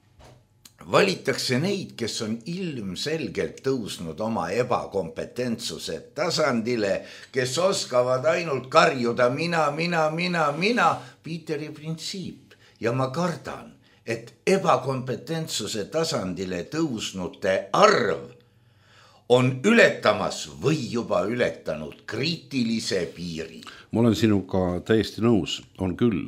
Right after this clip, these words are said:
Speaker 2: aga nii nagu sa ka tead, kapital kontsentreerub ja kapital
Speaker 1: Jaa.
Speaker 2: ongi kontsentreerunud sinna kätte, kes saavad seda kapitali kasutada iseenda ego upitamiseks. See on meie riigisüsteem väga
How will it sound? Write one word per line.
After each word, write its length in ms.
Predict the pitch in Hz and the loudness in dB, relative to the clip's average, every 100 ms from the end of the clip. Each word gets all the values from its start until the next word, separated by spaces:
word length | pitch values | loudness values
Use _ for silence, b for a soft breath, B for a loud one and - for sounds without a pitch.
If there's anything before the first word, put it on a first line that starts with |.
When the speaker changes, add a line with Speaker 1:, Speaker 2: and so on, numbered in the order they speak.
| - | -10
Speaker 2:
aga 400 | - 90 85 85 82 | -6 -6 -2 -2 -2
nii 240 | 95 98 87 | 0 0 0
nagu 120 | 82 | -4
sa 120 | 85 | -4
ka 60 | 95 | 0
tead, 320 | 123 90 - - B B B B B | 2 2 -2 -20 B B B B B
kapital 440 | B 104 - - 82 | B -4 -2 -6 -2
kontsentreerub 720 | 92 82 87 107 107 80 73 | -2 -2 -2 2 4 2 -4
ja 80 | 82 | -4
kapital 440 | 101 - - - | -4 -4 -4 0
Speaker 1:
Jaa. 100 | 208 | 2
Speaker 2:
ongi 240 | 113 110 92 | 2 2 0
kontsentreerunud 800 | 101 98 92 101 113 98 87 | 0 0 -2 0 0 2 0
sinna 180 | - 107 | -2 -2
kätte, 260 | 98 127 90 | -2 -4 -4
kes 180 | 85 - | -6 -2
saavad 240 | 95 87 | -2 -2
seda 140 | - 92 | -6 -6
kapitali 460 | 113 - - 85 80 | -6 -6 -6 -4 -4
kasutada 540 | 107 95 90 87 85 - | -2 -4 -6 -6 -6 -4
iseenda 680 | 104 - 85 101 95 76 78 | -6 -4 -2 0 0 -2 -4
ego 240 | 101 95 82 | -4 -2 -4
upitamiseks. 600 | 78 64 - - - - - _ - | -6 -12 -14 -18 -18 -18 -18 _ -8
See 240 | - 120 | 0 2
on 220 | 87 78 67 52 - | 2 -2 -6 -10 -14
meie 400 | - 107 98 90 69 | -4 0 2 2 0
riigisüsteem 800 | 113 101 82 87 - 113 85 | 0 0 -2 -6 -2 0 2
väga 240 | 90 90 | 0 0